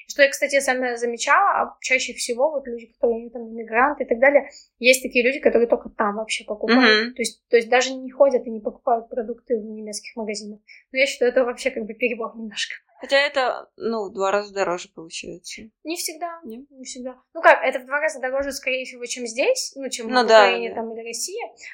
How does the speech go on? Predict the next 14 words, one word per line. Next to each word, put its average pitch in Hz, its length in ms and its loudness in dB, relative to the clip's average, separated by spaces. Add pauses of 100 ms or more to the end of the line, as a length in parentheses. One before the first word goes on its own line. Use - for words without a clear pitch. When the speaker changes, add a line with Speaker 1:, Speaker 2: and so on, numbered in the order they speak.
Speaker 1:
Вот, 233 280 2
но 254 140 -2
по 262 100 6 (120)
меркам, 262 420 -4
по 220 100 0
ценам 240 300 -8
Германии 254 460 -4
я 233 120 0
не 233 220 -12
заметила 226 460 -8
там 208 180 -12
сильной 220 360 -8
такой 220 240 -14
разницы. 214 580 -14